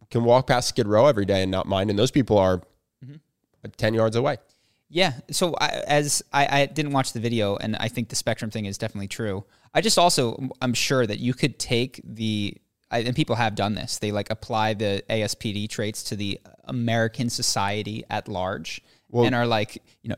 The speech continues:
Speaker 2: disregard feelings of other <laughs> people.
Speaker 1: Well, here,
Speaker 2: Like
Speaker 1: sorry, here's what I'm saying. He, this person, you're saying in this instance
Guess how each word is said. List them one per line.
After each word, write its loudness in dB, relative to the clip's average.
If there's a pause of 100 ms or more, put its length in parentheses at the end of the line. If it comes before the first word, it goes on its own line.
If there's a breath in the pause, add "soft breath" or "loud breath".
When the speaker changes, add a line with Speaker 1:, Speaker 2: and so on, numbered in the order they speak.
Speaker 2:
disregard 4
feelings 2
of -2
other -2
<laughs> -4
people. 0
Speaker 1:
Well, 4
here, 4
Speaker 2:
Like -6
Speaker 1:
sorry, 6
here's 2
what 4
I'm 2
saying. -4
He, -2
this 0
person, 0 (2250)
you're 2
saying 2 (500)
in 2
this 4
instance -2